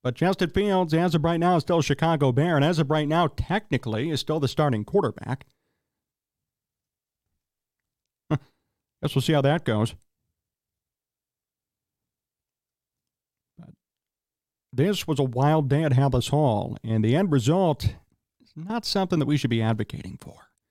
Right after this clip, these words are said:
And it's not something that I'm gonna be cheering up and down about. And there are very few people who are. People actually have brains on this one, and I think everybody kinda understood and knew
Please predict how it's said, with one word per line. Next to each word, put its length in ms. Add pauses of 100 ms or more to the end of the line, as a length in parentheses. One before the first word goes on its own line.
(720)
And 140
it's 140
not 280
something 360
that 100
I'm 100
gonna 140
be 280 (240)
cheering 360
up 120
and 140
down 200
about. 340 (140)
And 80
there 60
are 60
very 240
few 160
people 300
who 200
are. 380
People 260
actually 500 (440)
have 140
brains 360
on 140
this 180
one, 120
and 80
I 40
think 240
everybody 380
kinda 340 (160)
understood 500
and 200
knew 360